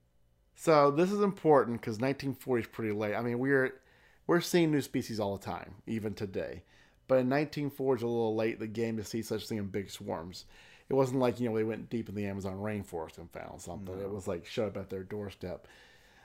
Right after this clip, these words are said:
Speaker 1: Um, like I said, it was in Texas. So the best part is in my research, the thing I love the most is there are reports out of Louisiana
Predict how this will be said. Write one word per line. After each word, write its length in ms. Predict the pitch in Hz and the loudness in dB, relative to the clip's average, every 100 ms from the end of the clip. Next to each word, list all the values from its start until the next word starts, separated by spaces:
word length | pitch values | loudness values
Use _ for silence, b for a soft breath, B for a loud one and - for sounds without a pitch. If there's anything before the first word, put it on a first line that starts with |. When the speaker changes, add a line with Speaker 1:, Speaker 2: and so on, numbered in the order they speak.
| - | 4
Speaker 1:
Um, 540 | 135 131 123 117 113 107 | 6 8 8 4 0 2
like 220 | 131 151 | 4 4
I 60 | |
said, 220 | 139 156 135 | 4 6 6
it 20 | |
was 140 | 113 | 6
in 100 | 110 - | 0 -4
Texas. 680 | - 147 - - 87 - - b b b b b | 4 4 4 -2 -6 -8 -14 b b b b b
So 240 | - 143 123 | -2 2 4
the 120 | 113 | 2
best 360 | 113 151 170 - | 4 4 4 4
part 180 | 147 | 4
is 100 | 127 | 4
in 80 | 120 | 2
my 140 | 117 110 | 0 2
research, 800 | 113 123 117 110 101 95 - - | 2 2 0 0 0 -2 -10 -10
the 80 | 127 | -4
thing 60 | 127 | -2
I 20 | |
love 300 | 113 123 113 | 2 0 2
the 80 | 117 | 0
most 380 | 107 104 95 - | 0 -2 -2 -4
is 280 | 95 101 - b b b b | -4 -4 -8 b b b b
there 120 | 127 | 4
are 60 | 123 | 4
reports 400 | 107 - 147 123 | 4 2 2 4
out 80 | 123 | 2
of 140 | 107 | 2
Louisiana 840 | 110 113 107 110 113 110 98 95 | 0 0 -2 0 0 0 -2 -6